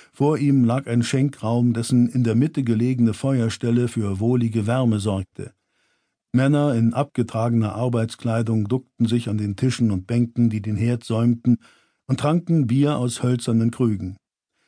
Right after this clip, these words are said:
Von dem Neuankömmling nahm kaum jemand Notiz, bis auf den beleibten Mann mit der schmutzigen Schürze und den glänzenden Backen, der beflissen grinsend näher trat.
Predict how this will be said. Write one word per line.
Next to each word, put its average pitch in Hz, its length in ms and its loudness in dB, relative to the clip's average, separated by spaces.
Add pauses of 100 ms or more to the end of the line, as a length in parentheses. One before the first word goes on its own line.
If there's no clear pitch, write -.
(520)
Von 160 160 2
dem 143 180 4
Neuankömmling 127 840 2
nahm 120 180 2
kaum 120 280 2
jemand 110 360 0
Notiz, 123 540 -4 (400)
bis 156 240 -4
auf 156 220 -4
den 143 240 0
beleibten 127 560 0
Mann 135 260 2
mit 123 160 -2
der 113 120 -4
schmutzigen 123 500 -2
Schürze 131 460 -2
und 104 180 -4
den 101 220 -4
glänzenden 107 640 -2
Backen, 117 360 0 (380)
der 127 140 0
beflissen 127 600 0
grinsend 131 600 2
näher 117 300 0
trat. 104 420 -8